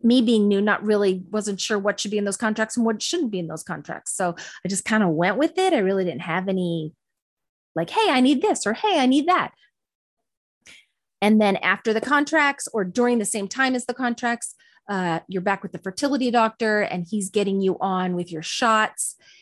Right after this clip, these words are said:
and when your cycle's gonna start and coaching you and all of that. And then once contracts are signed,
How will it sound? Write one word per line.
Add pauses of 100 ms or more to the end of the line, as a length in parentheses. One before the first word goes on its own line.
(180)
and
when
your
cycle's
gonna
start
and
coaching
you
and
all
of
that. (1600)
And
then
once
contracts
are
signed,